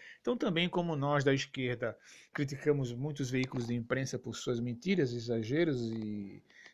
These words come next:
tentativas de manipulação, também esse direito tem o pessoal aí da, dos fãs do Bolsonaro, né? Que não é nem da direita, mas os fãs do Bolsonaro aí.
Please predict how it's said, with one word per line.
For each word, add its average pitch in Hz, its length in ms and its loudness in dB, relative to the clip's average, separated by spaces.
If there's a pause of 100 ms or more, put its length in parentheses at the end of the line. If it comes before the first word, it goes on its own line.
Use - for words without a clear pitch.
tentativas 123 760 2
de 117 200 -6
manipulação, 123 760 -2 (460)
também 180 260 2
esse 185 180 0
direito 151 360 2
tem 190 100 -2
o 180 60 -4
pessoal 175 400 -2
aí 147 120 -2
da, 143 320 -6 (280)
dos 117 200 -12
fãs 135 200 -4
do 120 60 -8
Bolsonaro, 117 520 -6
né? 117 180 -12
Que - 80 -16
não 120 100 -8
é 110 40 -6
nem 131 100 -8
da 165 120 -2
direita, 160 320 -2
mas 135 160 -10
os 127 100 -10
fãs 147 160 -6
do 139 60 -8
Bolsonaro 135 500 -8
aí. - 100 -14